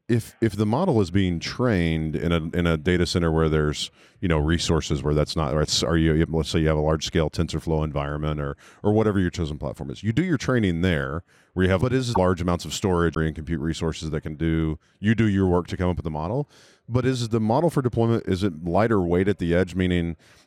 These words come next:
you know, if in your case where you talk about going to a rural environment where, let's say they have a specific,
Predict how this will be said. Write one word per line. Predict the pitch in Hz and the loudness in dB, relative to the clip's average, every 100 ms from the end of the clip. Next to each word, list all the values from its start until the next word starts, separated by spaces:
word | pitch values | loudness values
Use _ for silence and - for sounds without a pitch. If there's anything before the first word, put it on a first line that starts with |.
| - | -2
you | 92 | 0
know, | 92 | 2
if | 101 - - | 2 0 -2
in | 98 | 2
your | 90 | 2
case | - 87 78 | 2 0 2
where | 90 | 0
you | |
talk | 87 80 | 0 0
about | 82 80 | 0 0
going | 85 80 | 0 0
to | 82 | 0
a | 80 | 0
rural | 78 87 85 82 | 2 4 4 2
environment | 78 87 87 80 78 69 | 2 2 2 0 -2 -2
where, | 78 76 | 0 2
let's | 78 - | 0 -2
say | - 85 | 0 0
they | 80 | 2
have | 80 80 | 2 0
a | 80 | -2
specific, | - 80 - 78 85 - | -2 -4 -2 0 -2 -4